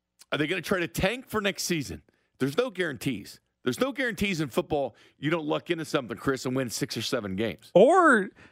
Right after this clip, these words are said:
Speaker 1: 'Cause
Speaker 2: there's
Speaker 1: these
Speaker 2: no
Speaker 1: players don't
Speaker 2: guarantees
Speaker 1: care.
Speaker 2: that Caleb Williams is that guy.
Speaker 1: Well, there's some pl-, exactly. That, that, things could happen.
Speaker 2: Things happen.
Speaker 1: And you, like, well, you know, 'cause last year everybody's like, "Bryce Young, C J Stroud," right?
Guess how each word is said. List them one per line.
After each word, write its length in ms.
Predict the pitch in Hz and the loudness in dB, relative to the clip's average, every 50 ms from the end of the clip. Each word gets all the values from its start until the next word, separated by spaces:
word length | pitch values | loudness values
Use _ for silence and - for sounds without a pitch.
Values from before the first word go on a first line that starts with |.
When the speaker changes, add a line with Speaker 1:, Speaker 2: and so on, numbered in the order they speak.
| _ - | _ -2
Speaker 1:
'Cause 140 | - 170 | -2 0
Speaker 2:
there's 140 | 175 - 285 | 4 4 6
Speaker 1:
these 40 | 262 | 8
Speaker 2:
no 100 | 349 339 | 8 8
Speaker 1:
players 260 | - 302 320 302 294 | 8 6 6 8 8
don't 180 | 285 294 - - | 8 6 6 6
Speaker 2:
guarantees 260 | - 359 320 311 240 | 8 8 8 6 6
Speaker 1:
care. 120 | 247 294 | 4 2
Speaker 2:
that 60 | 262 208 | 4 6
Caleb 320 | 226 254 302 311 320 277 | 6 6 6 6 6 6
Williams 500 | 277 277 277 330 349 330 269 240 220 202 | 6 8 8 8 8 8 6 6 6 6
is 160 | 220 226 214 196 | 6 6 6 8
that 240 | 240 247 247 240 | 6 6 6 6
guy. 140 | 214 262 320 453 494 480 | 6 6 6 6 6 4
Speaker 1:
Well, 120 | - 175 | 4 2
there's 180 | 190 220 208 - | 2 0 -2 -2
some 200 | - 262 269 - | -2 -4 -2 0
pl-, 180 | - - - 139 | -2 -2 -2 -2
exactly. 640 | 139 120 - 131 123 110 233 269 311 - - 123 | -4 -4 -4 -6 -6 -4 -2 -2 -2 -4 -6 -4
That, 220 | 117 135 151 156 131 | -2 -2 -2 -2 -4
that, 320 | 139 139 147 120 - _ | -6 -8 -8 -8 -6 _
things 240 | - 170 196 226 - | -2 -2 -2 -4 -6
could 140 | - 285 269 | -4 -4 -2
happen. 320 | 285 427 440 - - - | -2 -4 -4 -6 4 6
Speaker 2:
Things 280 | 190 214 240 254 269 240 | 8 8 8 8 6 6
happen. 380 | 226 233 254 311 359 - - | 6 6 6 6 6 6 6
Speaker 1:
And 40 | 226 170 | 4 4
you, 40 | |
like, 260 | 170 175 180 180 - 170 151 | 4 2 -2 -2 -4 -4 -4
well, 140 | 175 - 269 | -4 -6 -6
you 140 | 185 180 | -6 -6
know, 140 | - 240 233 | -6 -6 -6
'cause 220 | 233 - - 175 165 | -8 -8 -8 -6 -4
last 300 | 226 285 277 - - 233 | -4 -4 -4 -4 -4 -4
year 160 | 247 254 240 | -4 -4 -4
everybody's 260 | 208 190 190 180 160 | -4 -4 -4 -2 -4
like, 160 | 170 131 104 | -4 -4 -2
"Bryce 260 | 151 151 160 156 - | -2 -2 -2 -2 -2
Young, 300 | 175 160 151 143 127 110 | -2 -2 -2 -4 -8 -10
C 140 | - - 147 | -8 -8 -6
J 160 | 127 131 131 | -4 -4 -4
Stroud," 340 | 123 - - 123 101 87 87 | -4 -4 -4 -4 -4 -4 -4
right? 260 | 101 117 147 202 - | -4 -4 -4 -4 -6